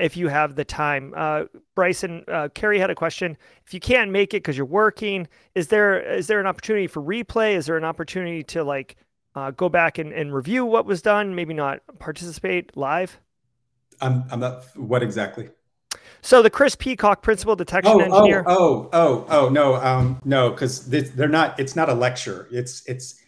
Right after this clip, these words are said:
Speaker 2: it's kinesthetic learning. Like, we're doing hands-on with these environments. So you're getting to put code on a computer and actually do things.
Speaker 1: Okay.
Speaker 2: Um, so the replay isn't really valuable. Um, all I can tell you is we do these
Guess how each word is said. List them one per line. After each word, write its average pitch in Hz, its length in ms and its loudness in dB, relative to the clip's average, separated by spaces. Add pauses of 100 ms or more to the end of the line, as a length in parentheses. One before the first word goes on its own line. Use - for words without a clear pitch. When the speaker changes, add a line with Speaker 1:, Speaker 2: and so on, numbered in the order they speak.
(120)
Speaker 2:
it's 127 140 -10
kinesthetic 131 560 -4
learning. 117 240 -4
Like, 113 160 -8
we're 131 120 2
doing 127 280 -2
hands-on 113 540 -4
with 104 140 -10
these 104 180 -12
environments. 104 480 -10
So 98 200 -12 (260)
you're 131 160 0
getting 127 380 0
to - 80 -16
put - 280 -10 (280)
code 143 420 0
on 123 160 -2
a 117 60 -2
computer 117 500 -6
and 110 200 -10
actually 110 340 -8
do 110 180 -10
things. 131 400 -6 (180)
Speaker 1:
Okay. 185 200 4
Speaker 2:
Um, 110 280 -6
so 131 140 -2
the 117 80 0
replay 120 320 0
isn't 113 240 -4
really 110 180 -8
valuable. 120 580 -6 (280)
Um, 110 400 -4
all 117 140 4
I 127 80 4
can 127 120 -2
tell 120 240 0
you 123 240 0
is 107 220 -10
we 117 120 -4
do 110 240 -4
these 107 300 -4